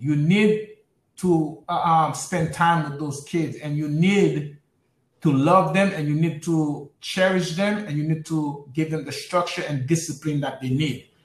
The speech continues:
In today's generation, people don't, can't even talk about discipline no more.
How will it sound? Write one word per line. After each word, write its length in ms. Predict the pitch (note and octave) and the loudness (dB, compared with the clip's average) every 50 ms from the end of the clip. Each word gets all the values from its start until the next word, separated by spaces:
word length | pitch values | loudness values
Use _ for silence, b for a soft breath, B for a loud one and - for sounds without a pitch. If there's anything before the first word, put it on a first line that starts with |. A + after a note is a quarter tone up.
| _ _ _ _ _ _ _ _ _ - | _ _ _ _ _ _ _ _ _ -6
In 160 | C3 C3 B2+ | -2 0 0
today's 380 | C3 D3+ D3+ F3 F3 F3 D#3+ - | 2 4 6 6 8 8 6 6
generation, 600 | F3 F3+ E3+ F3 F3+ G3 G3 F#3+ - G3+ G#3 G#3 | 4 4 6 6 6 6 6 4 4 4 2 2
people 240 | - F#3 E3+ F3 E3+ | 2 2 2 2 2
don't, 160 | F3+ E3+ - | 2 2 2
can't 140 | - F#3+ F#3+ | 2 2 4
even 260 | F#3 E3 F#3 F3 E3+ | 4 4 4 2 0
talk 140 | - A#3+ A#3+ | 0 -2 0
about 380 | - E3 D#3 D#3 D#3 C3+ B2+ B2 | 0 2 4 4 4 4 4 0
discipline 500 | D3+ - - - - - D3+ D3 C#3+ C#3+ | -2 -2 0 -2 -2 -2 0 0 2 2
no 140 | C#3 C3+ C3 | 2 2 0
more. 240 | B2+ A#2 A2+ - | 0 -2 -4 -8